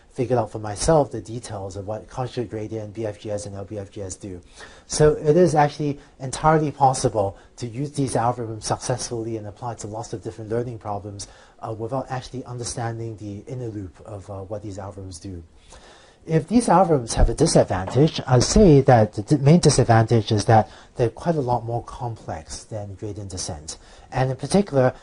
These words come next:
you probably should not implement these algorithms, conjugate gradient, L B F G S, uh, B F G S,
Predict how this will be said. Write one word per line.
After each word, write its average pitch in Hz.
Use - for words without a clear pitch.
you 139
probably 196
should 151
not 139
implement 123
these 123
algorithms, 110
conjugate 110
gradient, 131
L 110
B 110
F 101
G 107
S, 101
uh, 104
B 110
F 110
G 107
S, 101